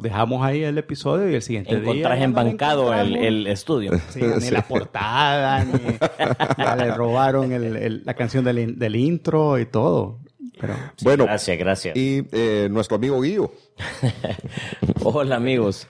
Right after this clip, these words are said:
Speaker 3: Hemos estado como desordenaditos
Speaker 2: Sí,
Speaker 3: este
Speaker 2: bastante.
Speaker 3: inicio,
Speaker 2: Sí,
Speaker 3: ¿verdad?
Speaker 2: es que la Ale
Speaker 3: Seguimos
Speaker 2: nos,
Speaker 3: en el engue.
Speaker 2: no, es que la Ale nos arregla, nos, nos pone en orden,
Speaker 1: Nos
Speaker 2: fíjate.
Speaker 1: pone en orden, ella.
Speaker 2: Pero bueno, aquí estamos, eh, disfrutando de una charamusca más.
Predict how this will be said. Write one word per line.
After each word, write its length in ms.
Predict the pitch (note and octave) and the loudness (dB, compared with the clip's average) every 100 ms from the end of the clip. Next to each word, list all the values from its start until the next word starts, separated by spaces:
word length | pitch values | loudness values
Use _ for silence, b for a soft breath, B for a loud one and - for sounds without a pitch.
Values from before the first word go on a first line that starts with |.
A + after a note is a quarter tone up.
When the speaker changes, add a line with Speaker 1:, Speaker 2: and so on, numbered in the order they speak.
| - | -4
Speaker 3:
Hemos 220 | G2 G2+ | 0 0
estado 300 | - A2+ G#2 | 0 -2 0
como 200 | A#2 A2+ | 0 0
desordenaditos 880 | G#2+ G#2 F2+ G2+ F#2 A2 C3+ B2 A2 | 0 0 0 0 2 2 0 0 0
Speaker 2:
Sí, 40 | |
Speaker 3:
este 180 | G#2+ B2 | 0 0
Speaker 2:
bastante. 120 | B2 | 0
Speaker 3:
inicio, 300 | D3+ C#3+ A#2+ G#2+ | 0 0 0 2
Speaker 2:
Sí, 60 | |
Speaker 3:
¿verdad? 260 | F#2+ F#2+ F#2+ | 2 2 2
Speaker 2:
es 200 | A2 A2+ | 0 0
que 140 | A#2+ | 0
la 200 | A2+ A2 | 2 2
Ale 140 | A#2 A#2 | 2 2
Speaker 3:
Seguimos 260 | A#2+ C#3+ | 2 2
Speaker 2:
nos, 100 | C3+ B2 | 2 2
Speaker 3:
en 100 | A2 | 2
el 160 | A2 | 2
engue. 340 | C#3 C#3+ A2 F2+ | 2 2 0 0
Speaker 2:
no, 160 | B2 | 0
es 80 | B2 | 0
que 140 | G2 G#2 | 0 0
la 240 | G2 G2 | 2 2
Ale 180 | A#2 A#2 | 2 2
nos 240 | G#2+ G2+ | 2 2
arregla, 500 | G2 F2 G2+ G#2 F2 | 0 0 -2 0 0
nos, 380 | G2 F#2+ D#2 - | 0 0 -4 -10
nos 160 | D#2+ F2 | -10 -10
pone 280 | - A2 G#2+ | -4 -2 0
en 120 | G2+ | 2
orden, 320 | A2+ E2+ D#2 | 2 0 -6
Speaker 1:
Nos 80 | D2 | -8
Speaker 2:
fíjate. 180 | D#2+ D#2+ | -6 -4
Speaker 1:
pone 160 | - | -4
en 100 | G#2+ | -6
orden, 280 | A2+ C3+ A2+ | -6 -8 -8
ella. 280 | - C#3 A2 G#2+ | -8 -8 -4 0
Speaker 2:
Pero 160 | A#2+ | 2
bueno, 220 | C#3+ B2+ | 4 2
aquí 160 | B2+ C3 | 2 0
estamos, 640 | C3 - B2 C3+ C3 - - | 0 2 4 4 2 -2 -2
eh, 100 | G#2 | -2
disfrutando 640 | A2 A#2+ G#2+ G2 A2 A#2+ | -2 -2 -2 0 2 2
de 80 | A2 | 2
una 180 | A2 G#2+ | 0 0
charamusca 520 | A#2 G#2+ A2 - B2 | 0 0 0 0 0
más. 520 | A2+ B2 C#3 - - | 2 0 -2 -6 -14